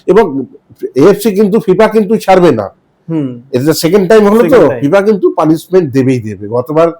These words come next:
Speaker 1: ওই টুর্নামেন্ট থেকে ব্যান করেছিল, এবার ক বছরের কি করে সেটা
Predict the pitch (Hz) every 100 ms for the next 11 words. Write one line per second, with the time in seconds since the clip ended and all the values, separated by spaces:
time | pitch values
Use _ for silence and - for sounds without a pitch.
0 | _ _ - 127 - 135 156 185 180 190
1 | 190 170 185 180 208 202 233 - _ _
2 | 202 226 - 196 190 180 208 208 208 185
3 | 180 170 - 381 _ - 151 143 120